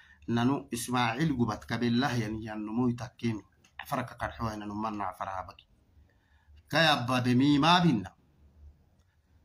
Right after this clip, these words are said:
Kaya ummataka harabtinna ma ballinna. Kaya bagar bi hayyamai makkinna. Afar ummatai samadak baitaka.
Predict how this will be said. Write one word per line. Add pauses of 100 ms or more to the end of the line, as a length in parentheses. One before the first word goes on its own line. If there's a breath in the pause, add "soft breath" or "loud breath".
(160)
Kaya
ummataka
harabtinna
ma
ballinna. (1000 soft breath)
Kaya
bagar
bi
hayyamai
makkinna. (800)
Afar
ummatai
samadak
baitaka.